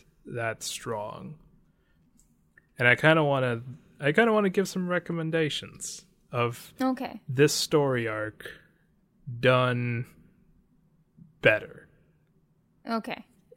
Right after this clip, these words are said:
Speaker 1: And I think probably the biggest one I can do right now is the, is Vinland Saga, which is going on right now on Amazon.
Speaker 2: Mm-hmm.
Speaker 1: It is about a kid named Thorfinn. It takes place in, um,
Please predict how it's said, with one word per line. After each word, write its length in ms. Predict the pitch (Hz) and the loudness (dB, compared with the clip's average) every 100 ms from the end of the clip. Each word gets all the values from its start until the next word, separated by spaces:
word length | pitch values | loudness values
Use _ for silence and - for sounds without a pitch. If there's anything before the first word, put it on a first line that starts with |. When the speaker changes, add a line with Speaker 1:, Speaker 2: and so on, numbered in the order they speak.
| 131 | -4
Speaker 1:
And 260 | 120 117 | -4 -2
I 140 | 113 120 | -2 0
think 340 | 170 160 - | 0 0 0
probably 240 | 160 160 | 2 4
the 80 | 135 | 4
biggest 340 | - 185 160 165 | 0 -2 -2 0
one 140 | 156 | 0
I 80 | 139 | 0
can 200 | 131 127 | -4 -4
do 160 | 131 | -2
right 220 | 120 113 135 | -2 -2 0
now 440 | 175 156 143 143 | 4 4 4 2
is 300 | 120 113 113 | 0 -4 -6
the, 440 | - 113 110 110 110 | -4 -2 -2 -6 -6
is 180 | 117 117 | -8 -2
Vinland 580 | 123 165 110 104 101 - | 4 4 2 -8 -8 -6
Saga, 500 | - - - 82 - _ | -6 -6 -10 -12 -14 _
which 180 | 131 - | -8 -6
is 80 | 127 | -2
going 340 | 127 113 110 | 0 0 -4
on 200 | 107 104 | -8 -8
right 240 | 107 107 107 | -8 -8 -10
now 240 | 107 104 | -12 -14
on 120 | 101 | -14
Amazon. 720 | 113 127 - 135 - - - - _ _ _ _ _ _ _ _ 233 | -8 -4 -4 -6 -14 -18 -20 -20 _ _ _ _ _ _ _ _ -2
Speaker 2:
Mm-hmm. 320 | 233 214 208 139 | -2 -2 -6 -2
Speaker 1:
It 100 | 117 | -2
is 140 | 117 | 0
about 420 | 113 117 113 113 | 2 4 4 4
a 200 | 117 113 | -2 -4
kid 460 | - - 151 139 123 | -6 0 4 4 4
named 360 | 120 113 107 | -2 -4 -6
Thorfinn. 920 | - - 139 143 131 - - 101 165 - - _ _ _ - | -12 -4 -2 -2 -6 -12 -14 -14 -18 -20 -20 _ _ _ -14
It 140 | 113 | -4
takes 220 | 131 113 | 0 0
place 320 | - 113 - | 0 0 -2
in, 260 | 110 101 104 | -10 -14 -14
um, 400 | 104 104 104 104 | -12 -12 -14 -18